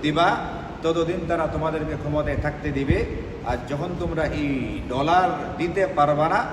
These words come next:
তখন আর তোমাদেরকে ক্ষমতায় রাখবে না। এইভাবে আল্লাহ তাআলা বলে দিচ্ছেন, এটা ইহুদি খ্রিস্টানরা মুসলমানদের উপরে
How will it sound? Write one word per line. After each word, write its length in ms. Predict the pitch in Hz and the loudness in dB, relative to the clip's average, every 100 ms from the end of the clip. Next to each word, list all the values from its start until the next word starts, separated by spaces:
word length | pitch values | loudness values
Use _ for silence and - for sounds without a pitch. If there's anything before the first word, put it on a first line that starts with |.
| 147 - - - - - | -8 -10 -10 -12 -12 -4
তখন 280 | 175 170 180 | 0 2 2
আর 100 | 180 156 | 2 0
তোমাদেরকে 440 | 160 156 151 147 143 | -2 -2 -2 -4 -4
ক্ষমতায় 480 | 151 151 147 170 - - - - - - | 0 0 4 4 2 -2 -8 -10 -10 -8
রাখবে 340 | 107 - - | -8 -8 -10
না। 100 | - - - - - - - - - - - - - - - - - - - - | -10 -12 -12 -12 -12 -12 -12 -12 -12 -14 -12 -12 -12 -14 -14 -12 -12 -14 -8 -2
এইভাবে 560 | 202 233 214 170 170 165 | 2 4 6 6 4 2
আল্লাহ 220 | 170 196 | 2 2
তাআলা 160 | 196 190 | 2 2
বলে 260 | 156 196 | 0 -2
দিচ্ছেন, 320 | 208 180 180 156 | -2 -2 -2 -2
এটা 400 | 135 139 160 - - - - - 123 | -2 0 0 -2 -8 -10 -12 -8 -2
ইহুদি 340 | 156 175 226 | 0 0 -2
খ্রিস্টানরা 720 | - - - 190 156 143 170 | -4 -6 -4 -4 -2 -2 0
মুসলমানদের 800 | 160 151 156 208 214 214 208 208 | 0 -2 -2 -4 -4 -4 -2 0
উপরে 260 | 190 202 | 2 0